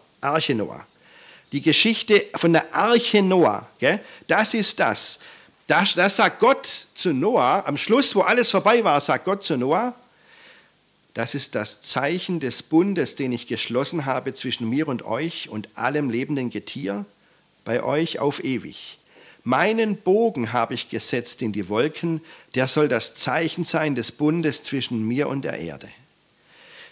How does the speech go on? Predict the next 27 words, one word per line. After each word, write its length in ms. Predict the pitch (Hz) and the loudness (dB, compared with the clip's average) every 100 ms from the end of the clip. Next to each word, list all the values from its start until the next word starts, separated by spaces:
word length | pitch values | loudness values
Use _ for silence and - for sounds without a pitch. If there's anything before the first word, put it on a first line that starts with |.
| _ - | _ -10
Also, 560 | 123 156 - 160 131 - _ _ _ _ _ _ _ _ - | -4 0 2 2 0 -6 _ _ _ _ _ _ _ _ -10
der 200 | 120 120 | -6 -2
Regenbogen 580 | 175 214 175 156 175 170 | -2 -2 -2 0 0 -2
ist 200 | 139 - | -4 -4
das 200 | 113 - | -6 -4
Zeichen 640 | - 135 170 185 196 156 | -4 -4 -4 -6 -6 -6
Gottes 500 | 147 180 - 185 - | -4 -4 -4 -4 -2
für 240 | - 131 - | -2 -6 -4
uns, 440 | 151 190 175 - | -6 -6 -6 -6
dass 240 | 123 - - | -6 -6 -8
er 300 | 143 147 135 - | -6 -4 -4 -6
uns 340 | 143 143 - | -6 -4 -4
treu 280 | - 120 120 | -4 -6 -4
ist. 520 | 123 - - - - _ _ _ _ _ _ _ _ - | -6 -10 -8 -8 -10 _ _ _ _ _ _ _ _ -8
Dass 180 | 117 | -6
er 320 | 123 135 135 135 - _ | -4 -2 -2 -2 -14 _
einen 200 | 113 113 | -8 -8
Bund 420 | - 196 247 277 - | -2 0 0 -2 -6
mit 220 | 170 - | -8 -6
uns 280 | 165 160 - | -6 -6 -8
geschlossen 560 | 127 - 156 160 165 131 | -10 -8 -6 -6 -8 -10
hat 220 | 151 - - _ - | -12 -14 -20 _ -16
und 160 | 107 - | -16 -10
er 200 | 127 175 | -4 -2
hält 300 | 160 165 170 | -2 -4 -2
sich 220 | - - - | -2 -4 -10
dran. 260 | - 76 | -16 -18